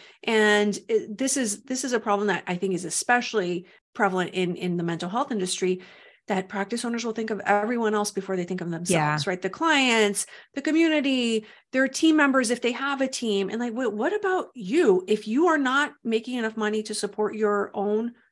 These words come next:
Speaker 1: household, whatever that
Speaker 2: Right.
Speaker 1: household may look like, that is not, that is a disservice to everyone involved, to your clients, uh, to your, to your team, to everyone," right? If you're not able to, to stay in business, that is not helping anyone.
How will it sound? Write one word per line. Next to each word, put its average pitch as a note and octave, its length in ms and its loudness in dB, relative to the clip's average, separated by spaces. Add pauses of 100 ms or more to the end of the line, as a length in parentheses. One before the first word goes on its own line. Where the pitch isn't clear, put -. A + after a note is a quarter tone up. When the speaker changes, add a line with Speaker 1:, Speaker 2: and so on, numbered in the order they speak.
Speaker 1:
household, A3 800 -2 (300)
whatever G#3 360 4
that G#3 100 4
Speaker 2:
Right. F#3 100 -2
Speaker 1:
household A3 300 -2
may F#3 140 0
look B3 280 -2
like, F#3+ 320 0
that G#3+ 200 0
is C4+ 180 -2
not, A3 440 0
that A#3 140 -6
is A3+ 120 -4
a G#3 80 4
disservice F#3+ 960 -2 (340)
to - 140 -10 (100)
everyone A3+ 420 2
involved, F#3+ 480 -2 (480)
to - 120 -8
your F3 120 -8
clients, C#4+ 640 -2 (440)
uh, F#3 340 -2
to A3+ 120 -2
your, F3 340 0
to - 200 -8
your F3 120 -2
team, C4+ 260 -2
to - 180 -4
everyone," G#3+ 420 -2
right? G#3 140 -4
If A#3 140 -6
you're C4+ 100 -2
not C#4+ 240 2
able B3+ 240 0
to, A3 160 0 (200)
to A3 100 -6
stay C#4+ 260 -2
in A#3 120 -2
business, A3+ 460 0
that G3 300 -10
is C#4+ 160 -2
not D4+ 180 2
helping A#3+ 360 2
anyone. G3 520 -6